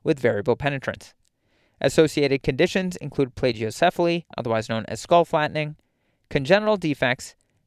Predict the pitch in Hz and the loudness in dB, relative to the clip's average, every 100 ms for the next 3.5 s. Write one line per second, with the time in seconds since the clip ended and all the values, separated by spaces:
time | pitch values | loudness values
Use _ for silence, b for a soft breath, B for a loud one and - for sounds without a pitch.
0 | - 156 214 214 156 220 - 180 117 113 | -2 2 4 2 0 -2 -2 0 -2 0
1 | 110 110 110 117 147 - _ - 156 190 | -2 -2 0 -2 -4 -8 _ -6 0 0
2 | 185 202 196 180 127 120 135 165 160 143 | 2 0 -2 -6 -8 -6 -2 -2 -4 -8
3 | 127 - 110 107 | -8 -6 -6 -6